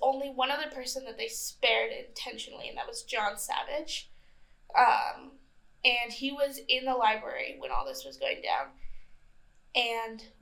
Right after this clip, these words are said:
when they were in the library, he,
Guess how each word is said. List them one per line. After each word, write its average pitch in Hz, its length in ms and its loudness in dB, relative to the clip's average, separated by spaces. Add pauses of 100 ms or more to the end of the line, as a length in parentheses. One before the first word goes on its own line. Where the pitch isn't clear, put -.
when 247 440 -2 (1600)
they 254 120 12
were 254 100 6
in 226 180 6
the 262 80 -2
library, 233 720 -4 (1040)
he, - 500 -8